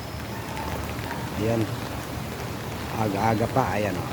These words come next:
Traffic na sa taas, oh. Ayan.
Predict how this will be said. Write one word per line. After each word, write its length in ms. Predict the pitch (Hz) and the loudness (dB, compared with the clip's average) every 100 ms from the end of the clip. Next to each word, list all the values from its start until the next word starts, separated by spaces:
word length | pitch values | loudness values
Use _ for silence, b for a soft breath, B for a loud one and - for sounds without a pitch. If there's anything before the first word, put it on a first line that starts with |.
| - - | -2 2
Traffic 320 | 95 90 98 | 4 4 2
na 120 | 92 101 | 0 0
sa 80 | 101 | 2
taas, 280 | 98 104 - | 2 2 2
oh. 120 | 120 73 - - - - - - - - - - - - - - - | 0 -2 -4 -4 -4 -4 -4 -4 -4 -4 -4 -4 -4 -4 -4 -4 0
Ayan. 280 | 113 120 120 | 4 6 6